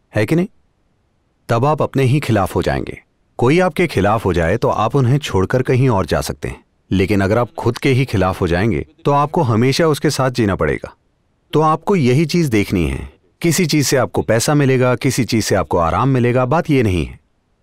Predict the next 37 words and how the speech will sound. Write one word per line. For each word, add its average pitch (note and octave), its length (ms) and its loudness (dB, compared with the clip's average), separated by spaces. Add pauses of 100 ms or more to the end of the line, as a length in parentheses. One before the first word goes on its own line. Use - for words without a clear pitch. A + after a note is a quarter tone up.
आप D#3+ 140 0
जो B2+ 280 2
काम F#3+ 240 0
करने D3 280 2
का D#3 100 0
फैसला G#2+ 360 0
लेते E2+ 300 0
हैं, D#2 220 -4 (220)
क्या F3+ 180 2
उससे E3 280 0
आपको D3 280 0
जीवन C#3 380 2
मिलेगा? D#2+ 440 0 (400)
जीवन D#3+ 340 2
मिलने C#3 280 4
से C#3 120 -2
मेरा F#2+ 220 2
मतलब A2 320 0
है, E2 200 0 (760)
क्या E3 160 0
आप F3+ 140 0
बस D3+ 300 0
जीवन G2 320 2
चलाने F2 440 0
की C#3 120 -6
कोशिश B2 340 -2
कर C3+ 160 0
रहे C3 240 2
हैं D3 160 -4 (400)
या C#3+ 120 2
आप C#3 340 -2
इससे D3 220 0
अपना B2+ 340 0
जीवन G2+ 360 0
बनाना F2 380 0
चाहते - 340 -8
हैं? - 160 -18